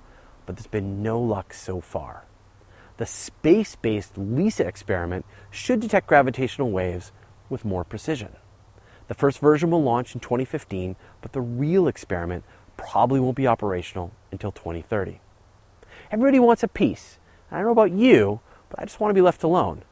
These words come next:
Gravity's reach is amazingly far. It's everywhere, all the time,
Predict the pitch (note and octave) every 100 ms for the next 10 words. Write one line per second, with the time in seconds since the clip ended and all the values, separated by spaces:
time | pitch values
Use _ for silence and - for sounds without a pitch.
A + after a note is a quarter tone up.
0 | _ - - G#3+ A3 - F#3 F#3 - C#3+
1 | D#3 D3 D3+ D#3+ E3 D#3+ D#3+ D3+ - A2+
2 | F2+ E2 - - D3+ - G3+ E3+ B2+ G2
3 | G#2 - - - G3+ A3 A3 D3+ C3 A#2+
4 | A#2